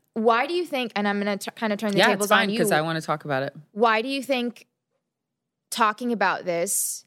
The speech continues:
Speaker 1: makes people so uncomfortable? And what do you think people should know going into, like, asking questions about things that they just don't know?
Speaker 2: Well, I think people are afraid of the unknown, right?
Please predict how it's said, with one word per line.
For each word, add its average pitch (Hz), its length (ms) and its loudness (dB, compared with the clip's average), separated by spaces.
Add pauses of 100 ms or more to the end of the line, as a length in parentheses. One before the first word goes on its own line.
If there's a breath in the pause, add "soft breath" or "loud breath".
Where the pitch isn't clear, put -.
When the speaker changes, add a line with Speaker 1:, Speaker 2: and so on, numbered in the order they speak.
Speaker 1:
makes 196 420 0
people 202 480 -2
so 202 340 0
uncomfortable? 208 800 -2 (140)
And 254 640 -2 (420)
what 208 540 0
do 240 120 -8
you 220 180 -4
think 208 280 -4
people 202 560 -2
should 196 280 -4
know 196 380 0
going 185 480 -4
into, 196 360 -6
like, 180 280 -2 (140)
asking 180 580 -2
questions 175 680 -2
about 170 280 -2
things 170 300 -8
that 160 260 -4
they 175 220 -4
just 175 300 -10
don't 160 260 -4
know? 147 220 -8 (380 loud breath)
Speaker 2:
Well, 196 100 2
I 190 40 0
think 233 220 -2
people 185 300 -2
are 180 120 0
afraid 151 320 -2
of 151 120 -4
the 151 100 -4
unknown, 143 560 -6 (200)
right? 139 360 -4